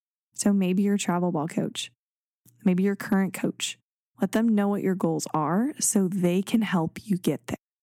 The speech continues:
Because that big time goal, it's gonna take a longer time to,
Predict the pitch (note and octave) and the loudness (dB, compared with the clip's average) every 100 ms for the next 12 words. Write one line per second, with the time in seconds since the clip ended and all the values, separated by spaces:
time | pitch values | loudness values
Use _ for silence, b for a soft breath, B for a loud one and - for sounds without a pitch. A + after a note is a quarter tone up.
0 | _ _ _ _ _ _ _ _ _ _ | _ _ _ _ _ _ _ _ _ _
1 | _ - G3 G3 F#3 F#3+ - G#3+ F#3+ G#3+ | _ -2 2 2 2 0 2 0 2 2
2 | G#3 F#3+ F3 F3+ G#3 - _ _ _ _ | 2 2 2 0 -2 -4 _ _ _ _
3 | _ - G3 - A3 G3+ - F#3 D#3+ D#3+ | _ -6 -4 0 2 2 0 -2 0 0
4 | E3 E3+ F3 F3 - F3 D#3 E3 - _ | 0 0 0 0 0 0 0 -4 -8 _
5 | - - F3 D#3 | -20 -2 0 0